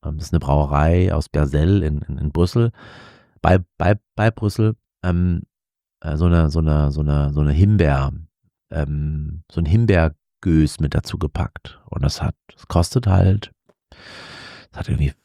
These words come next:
fünfundsiebzig Euro gekostet bei uns im Restaurant, ne? Also null sieben fünf, ne?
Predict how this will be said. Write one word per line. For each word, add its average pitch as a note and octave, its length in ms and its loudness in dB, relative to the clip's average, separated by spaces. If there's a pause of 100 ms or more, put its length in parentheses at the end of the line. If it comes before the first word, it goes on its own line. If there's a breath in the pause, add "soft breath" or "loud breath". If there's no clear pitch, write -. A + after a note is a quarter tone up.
(200)
fünfundsiebzig - 1500 -2
Euro C3 320 2
gekostet C#3 500 0
bei C3+ 80 0
uns C#3 220 0
im C3+ 100 2
Restaurant, C#3+ 640 0
ne? E2 240 4
Also D#2+ 160 2
null G#2 180 6
sieben F2+ 240 -2
fünf, E3 320 0
ne? D#3 200 0